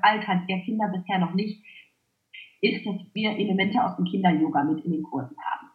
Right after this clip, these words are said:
So, das heißt also, grob gesagt, das Konzept, ähm, ist, Eltern beziehungsorientiert zu begleiten, den Kindern gleichzeitig ein, äh, ganz gezieltes, also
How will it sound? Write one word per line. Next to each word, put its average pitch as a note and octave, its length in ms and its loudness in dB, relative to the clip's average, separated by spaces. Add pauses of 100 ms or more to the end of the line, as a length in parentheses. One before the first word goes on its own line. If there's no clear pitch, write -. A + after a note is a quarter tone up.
(120)
So, G#3 200 4
das F#3 140 6
heißt C#4+ 280 6
also, A#3+ 320 4 (200)
grob D4+ 220 4
gesagt, C4 300 4
das A#3+ 160 -2
Konzept, - 680 -4
ähm, A3 520 -2 (120)
ist, A#3 340 -6 (120)
Eltern C#4 680 6
beziehungsorientiert B3 880 2
zu G3 100 -6
begleiten, C#4 640 4
den A3+ 200 -2
Kindern A#3+ 440 0
gleichzeitig G#3+ 680 -2
ein, G#3 500 -8
äh, F#3 560 -4
ganz C4+ 220 4 (200)
gezieltes, C4+ 680 4
also - 200 2